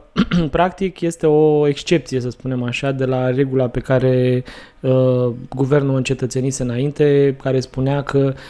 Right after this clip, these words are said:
uh, oamenii care vin din zone de risc trebuie să stea în carantină paisprezece zile.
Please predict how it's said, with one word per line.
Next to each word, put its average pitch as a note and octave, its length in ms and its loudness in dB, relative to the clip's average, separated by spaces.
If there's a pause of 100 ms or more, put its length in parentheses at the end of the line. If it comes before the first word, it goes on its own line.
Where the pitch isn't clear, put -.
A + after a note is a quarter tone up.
(220)
uh, C3 160 -2
oamenii C3+ 380 2
care C3 180 2
vin C3 160 0
din C3 160 2
zone B2+ 240 2
de B2 120 0
risc C3+ 200 0
trebuie C3 280 2
să B2 100 -2
stea B2+ 180 -2
în B2+ 60 0
carantină A#2+ 520 0
paisprezece A#2+ 680 -2
zile. D3 360 0